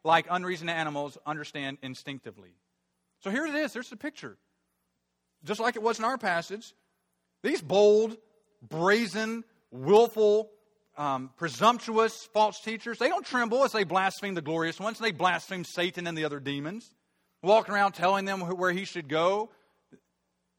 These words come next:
what he's supposed to do, kicking him out of places, binding and loosening things.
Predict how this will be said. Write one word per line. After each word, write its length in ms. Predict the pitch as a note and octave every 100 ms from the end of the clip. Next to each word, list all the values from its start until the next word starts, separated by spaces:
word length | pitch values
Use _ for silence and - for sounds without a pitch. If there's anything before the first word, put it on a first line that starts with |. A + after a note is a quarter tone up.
| _
what 160 | E3+ F3+
he's 180 | G#3+
supposed 300 | - G3 F#3
to 80 | F3
do, 500 | C3+ E3 G3 A3+ B3 _ _ _ _ _ _ _ _ _ _
kicking 300 | - G3 G#3
him 180 | G3+ G3+
out 180 | F#3+ G3
of 80 | F#3+
places, 440 | F#3 G3 F#3+ F#3
binding 520 | C#3 D#3+ F3 G3 F#3+ G3
and 100 | F3
loosening 440 | E3+ F#3 F#3+ F#3+
things. 380 | F3+ F#3 F#3+ A3